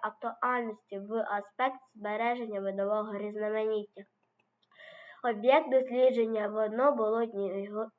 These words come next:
угіддя околиць села Каленики.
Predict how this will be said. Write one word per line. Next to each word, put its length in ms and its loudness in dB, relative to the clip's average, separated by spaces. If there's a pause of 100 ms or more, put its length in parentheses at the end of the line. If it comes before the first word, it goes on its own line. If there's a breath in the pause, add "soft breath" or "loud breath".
угіддя 600 0
околиць 560 0
села 300 0
Каленики. 760 -2